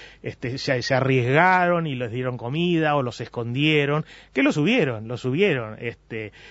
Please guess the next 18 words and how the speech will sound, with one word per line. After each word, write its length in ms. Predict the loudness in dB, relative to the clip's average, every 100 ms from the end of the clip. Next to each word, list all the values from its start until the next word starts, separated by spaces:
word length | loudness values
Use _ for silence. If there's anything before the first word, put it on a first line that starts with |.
| -20 _ 0
pero, 480 | 2 4 4 4 0
mm, 380 | -2 -10 -10 -10 -12 _ _
yo, 360 | -10 -2 2 2
yo 180 | 2 0
te 160 | 0
diría 400 | 0 0 0 0
que 80 | 0
en 100 | -4
realidad 320 | -2 -2 0
los 120 | -2
polacos 440 | 0 0 0 0 0
no, 220 | 2 2
no 120 | 2
es 120 | -2
que, 240 | -2 -4 0
no 100 | -2
es 80 | -2
que, 300 | -2 -2